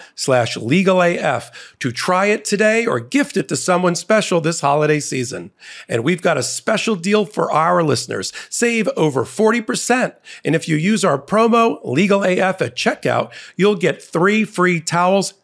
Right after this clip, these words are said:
and save an extra twenty percent. Miracle is so confident in their product,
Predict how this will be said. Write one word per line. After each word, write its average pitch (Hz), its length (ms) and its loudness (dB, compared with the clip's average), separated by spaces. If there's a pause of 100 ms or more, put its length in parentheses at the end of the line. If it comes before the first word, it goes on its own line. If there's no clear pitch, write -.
and 262 300 4
save 127 320 0
an 139 100 2
extra 156 300 -2
twenty 143 300 -2
percent. 190 440 0 (400)
Miracle 247 460 2
is 175 220 0
so 147 160 4
confident 190 600 0
in 131 140 -2
their 113 140 0
product, 170 500 0